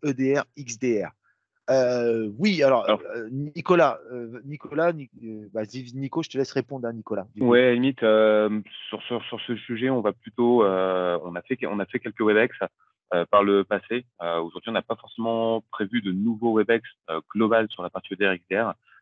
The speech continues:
Speaker 2: mais on peut en proposer de façon, euh, personnalisée et dédiée. Euh, donc, n'hésitez pas, encore une fois, à nous solliciter, euh, sur, sur les deux adresses mail que je vous ai données. Euh,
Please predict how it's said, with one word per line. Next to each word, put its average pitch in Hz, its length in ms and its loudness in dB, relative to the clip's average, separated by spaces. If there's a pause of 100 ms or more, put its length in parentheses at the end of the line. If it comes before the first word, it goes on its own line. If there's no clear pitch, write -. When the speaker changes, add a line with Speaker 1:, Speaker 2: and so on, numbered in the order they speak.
(200)
Speaker 2:
mais 90 60 4
on 90 60 2
peut 120 240 2
en 101 200 2
proposer 98 440 -2
de 98 120 -2
façon, 92 480 -4
euh, 80 100 0 (300)
personnalisée 101 640 2
et 101 40 4
dédiée. 98 340 -4 (420)
Euh, 78 120 -2
donc, 78 220 -8
n'hésitez 90 280 -4
pas, 98 100 0
encore 90 240 0
une 87 60 -6
fois, 98 180 -2
à - 20 0
nous 90 140 -2
solliciter, 92 560 -4 (320)
euh, 78 460 -6
sur, 80 200 -14
sur - 100 -12
les 85 140 -2
deux 101 160 0
adresses 92 260 0
mail 98 120 -2
que - 120 -14
je 80 60 -14
vous 82 160 -10
ai 82 60 -4
données. 87 260 -2 (540)
Euh, 78 360 -4